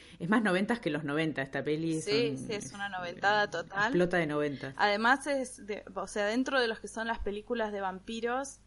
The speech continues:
Speaker 2: hay como muchas tipologías de vampiros. Este es el vampiro romántico, el vampiro
Speaker 1: Claro.
Speaker 2: torturado, bello, s-,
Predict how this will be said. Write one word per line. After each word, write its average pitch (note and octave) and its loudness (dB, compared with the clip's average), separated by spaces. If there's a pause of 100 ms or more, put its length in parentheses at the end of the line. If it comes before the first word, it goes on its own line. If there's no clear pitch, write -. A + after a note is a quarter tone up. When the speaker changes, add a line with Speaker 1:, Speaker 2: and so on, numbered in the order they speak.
Speaker 2:
hay G3+ -8
como A3 -6
muchas A3 -8
tipologías F#3 -6
de F#3 -8
vampiros. F3+ -8
Este G#3 -8
es A#3+ -6
el A3+ -4
vampiro G#3 -4
romántico, F3+ -8 (520)
el F3+ -8
vampiro - -20
Speaker 1:
Claro. D#3+ 2
Speaker 2:
torturado, G#3 2
bello, G3+ -4
s-, - -12